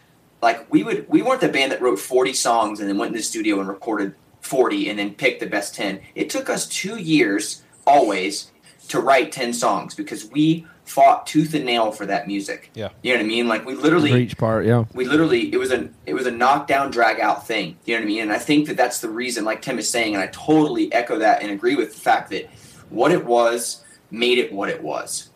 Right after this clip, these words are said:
Speaker 1: You know what I mean? Like, our zero to one hundred relationships made it the zero to one hundred music that people have found that is this genre that we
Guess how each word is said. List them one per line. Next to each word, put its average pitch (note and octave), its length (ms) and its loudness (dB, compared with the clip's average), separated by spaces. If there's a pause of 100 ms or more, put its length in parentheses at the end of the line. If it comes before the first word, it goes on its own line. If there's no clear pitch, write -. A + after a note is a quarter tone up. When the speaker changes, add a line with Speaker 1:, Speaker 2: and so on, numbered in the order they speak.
(120)
Speaker 1:
You A#2 100 -2
know A2+ 40 0
what A2 60 -2
I G#2+ 40 -4
mean? A2 180 -2
Like, A2 200 -2
our A#2 180 4
zero B2+ 320 2
to B2 120 -8
one A2+ 220 -4
hundred A#2+ 460 -4
relationships F#2+ 800 -4
made G#2 240 2
it - 140 -4
the G2+ 80 -10
zero G2+ 300 -4
to G2+ 100 -10
one G2+ 200 -6
hundred G2+ 280 -8
music G#2 340 -8
that - 140 -16
people G2 460 -6 (480)
have - 180 -12
found A2 500 0
that G2+ 220 -4
is G2 440 -2 (240)
this G#2 220 0
genre A2+ 460 2
that G2 160 -6
we G2+ 300 -6